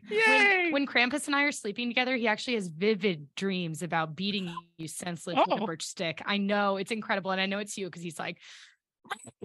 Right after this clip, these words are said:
Speaker 1: Yeah. Awesome.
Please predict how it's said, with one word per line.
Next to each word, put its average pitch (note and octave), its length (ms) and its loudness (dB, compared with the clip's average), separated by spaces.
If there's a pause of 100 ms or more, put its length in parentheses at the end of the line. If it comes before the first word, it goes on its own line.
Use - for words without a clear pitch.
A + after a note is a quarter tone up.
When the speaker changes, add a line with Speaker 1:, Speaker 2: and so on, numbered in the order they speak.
(500)
Speaker 1:
Yeah. C#4 460 4 (2250)
Awesome. G#3+ 520 4